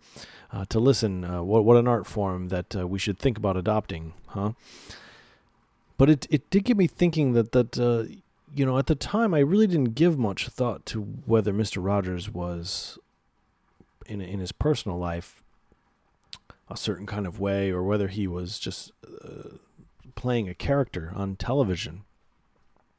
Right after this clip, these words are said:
And I think if you saw somebody like Mister Rogers in, in real life at the store, or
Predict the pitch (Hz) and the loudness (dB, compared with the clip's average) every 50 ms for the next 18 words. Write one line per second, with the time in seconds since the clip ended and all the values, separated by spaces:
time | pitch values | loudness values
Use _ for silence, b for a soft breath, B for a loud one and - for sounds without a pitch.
0 | _ _ _ _ B B B B B B B B B B B B B - 117 127 | _ _ _ _ B B B B B B B B B B B B B 0 0 2
1 | 127 - 202 - 247 220 220 170 - - 156 165 151 - 135 117 101 101 101 101 | 2 2 2 2 4 4 4 4 4 4 4 4 4 2 2 2 4 4 4 4
2 | 98 98 95 - - 101 95 - 113 104 98 95 95 92 104 95 90 92 107 - | 4 2 0 0 -4 -6 -4 -4 -4 -2 -2 -2 -2 -2 -4 -4 -6 -6 -8 -8
3 | - - - _ _ _ _ _ _ _ _ _ _ _ _ _ _ _ _ _ | -12 -14 -16 _ _ _ _ _ _ _ _ _ _ _ _ _ _ _ _ _
4 | _ _ _ _ - 117 113 110 110 107 104 104 - - 107 104 101 101 113 123 | _ _ _ _ -4 -2 -2 0 0 -2 -4 -4 -4 -4 -4 -2 2 4 6 6
5 | 113 98 101 113 123 113 90 90 - - - - - - - - - - - 107 | 6 6 4 4 4 2 0 -2 -4 -10 -10 -10 -8 -8 -6 -6 -8 -4 -2 0
6 | 104 107 110 110 107 98 87 87 87 85 82 | 2 4 4 4 4 4 2 0 -2 -4 -6